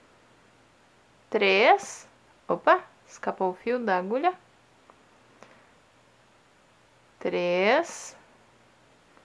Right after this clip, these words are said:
Faço duas correntinhas. Venho aqui e faço um ponto baixíssimo, que é só passar a linha por dentro do fio, né?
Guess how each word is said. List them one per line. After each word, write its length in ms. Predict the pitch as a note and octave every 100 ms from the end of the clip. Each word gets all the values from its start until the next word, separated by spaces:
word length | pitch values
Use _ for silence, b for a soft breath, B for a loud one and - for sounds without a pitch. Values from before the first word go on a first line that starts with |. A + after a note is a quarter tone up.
| b b b b b b _
Faço 420 | - B3+ B3+ C4
duas 320 | A#3 A#3+ A#3+ A#3
correntinhas. 1160 | A#3+ A3 G#3 G3+ - - F3+ G#3 D4 - - - _ _ _ _ _ _ _ _ b b b b b b _ -
Venho 400 | F#3+ G3+ G3+ F#3+
aqui 440 | G3 - D4 D#4+ F4 b b -
e 120 | C4
faço 440 | - A#3+ A#3+ - -
um 160 | A#3+ B3
ponto 380 | B3+ B3 B3+ A#3+
baixíssimo, 680 | B3+ E4 - - - - G#3
que 100 | -
é 40 |
só 200 | - F4
passar 400 | F#4+ F#4 E4+ E4 -
a 100 | C4+
linha 260 | C4+ C4+ C#4
por 180 | C#4 C4
dentro 260 | B3+ C4
do 120 | C4
fio, 280 | C#4+ - D#3+
né? 180 | - A3+